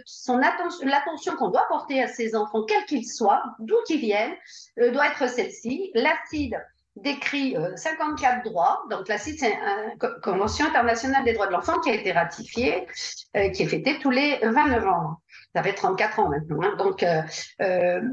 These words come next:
qui décrit des droits fondamentaux des enfants, et notamment, euh, la, l'accès à la scolarisation, la culture,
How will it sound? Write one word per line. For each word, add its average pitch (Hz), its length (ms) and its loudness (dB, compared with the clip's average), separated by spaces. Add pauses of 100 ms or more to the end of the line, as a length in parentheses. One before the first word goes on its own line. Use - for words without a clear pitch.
(180)
qui 269 140 2
décrit 254 400 2
des 233 140 4
droits 311 200 4
fondamentaux 226 560 2
des 175 180 -6
enfants, 240 360 -2
et 392 80 4
notamment, 269 600 2
euh, 156 160 -10 (300)
la, 240 240 4
l'accès - 300 -2
à 269 40 4
la 240 100 6
scolarisation, 180 880 -4
la 262 160 2
culture, 190 480 -4